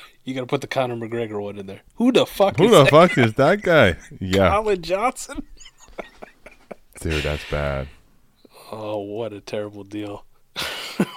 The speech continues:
Speaker 1: What a terrible deal. All right, I sent away Melvin Gordon for just a twenty-two second.
Speaker 2: Okay.
Speaker 1: Any second for Melvin. Uh, Mike Davis,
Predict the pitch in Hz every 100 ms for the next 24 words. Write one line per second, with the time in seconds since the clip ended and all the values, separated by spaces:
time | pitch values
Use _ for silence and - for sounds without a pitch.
0 | 175 - - 127 113 - 117 107 104 101
1 | 95 120 117 101 113 - 127 120 117 120
2 | 120 117 117 120 120 113 - 98 104 107
3 | 107 101 101 - 110 107 104 113 101 95
4 | - - _ _ _ _ _ _ _ -
5 | 104 123 104 98 - 104 - - 104 104
6 | 92 101 _ _ - - - - - -
7 | - - - - 110 104 104 104 101 _
8 | - 131 113 117 117 98 - -